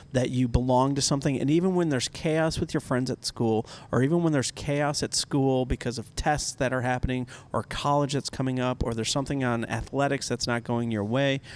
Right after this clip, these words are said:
you have a chance to sit down and be reminded that you're more than your grades, you're more than your seat on the team or your seat on the band.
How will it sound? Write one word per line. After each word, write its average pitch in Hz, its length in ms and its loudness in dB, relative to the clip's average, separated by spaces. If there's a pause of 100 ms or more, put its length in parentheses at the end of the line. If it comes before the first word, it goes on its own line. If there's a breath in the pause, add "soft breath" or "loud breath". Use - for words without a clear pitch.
(300 loud breath)
you 131 120 0
have 143 120 2
a 143 40 -2
chance 143 300 0
to 117 80 0
sit 151 180 0
down 139 240 2
and 120 100 -2
be 127 120 0
reminded 117 480 0
that 117 120 -2
you're 113 140 0
more 123 520 4
than 165 160 2
your 175 120 0
grades, 113 520 0 (280 loud breath)
you're 110 120 0
more 117 480 4
than 139 200 2
your 127 340 2 (160)
seat 135 340 0
on 131 140 2
the 131 60 0
team 110 420 0
or 117 160 2
your 107 120 -2
seat 120 280 0
on 127 140 0
the 135 80 -2
band. 107 420 0